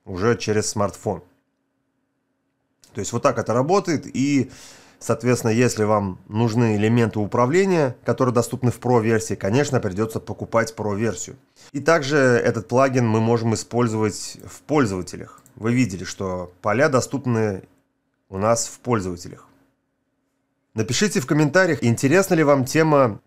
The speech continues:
произвольных вот этих полей дополнительного функционала. Есть такое платное расширение специальное, где прям набор, набор разных полей дополнительных, э, можно на Joomla, так сказать, расширить функционал Joomla.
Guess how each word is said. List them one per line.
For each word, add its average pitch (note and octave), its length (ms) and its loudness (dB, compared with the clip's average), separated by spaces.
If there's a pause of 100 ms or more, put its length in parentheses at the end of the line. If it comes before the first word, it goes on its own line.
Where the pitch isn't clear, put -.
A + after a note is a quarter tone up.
произвольных B2+ 580 2
вот A#2+ 120 -4
этих B2 200 -6
полей C3+ 360 2
дополнительного B2+ 880 2
функционала. B2 760 0 (440)
Есть C3+ 420 2
такое G#2+ 640 2
платное A#2+ 500 2
расширение D#3+ 760 2
специальное, D3 640 2
где A2 340 2
прям A2+ 380 0
набор, A#2+ 480 2
набор G#2+ 500 0
разных F#2+ 600 0 (160)
полей B2+ 520 2 (400)
дополнительных, C#3+ 880 2 (600)
э, A2 220 0
можно C3 340 4
на B2+ 180 4
Joomla, A#2 540 2
так - 140 -4
сказать, - 240 -2
расширить A#2 440 0
функционал A2 500 0
Joomla. G2+ 420 -2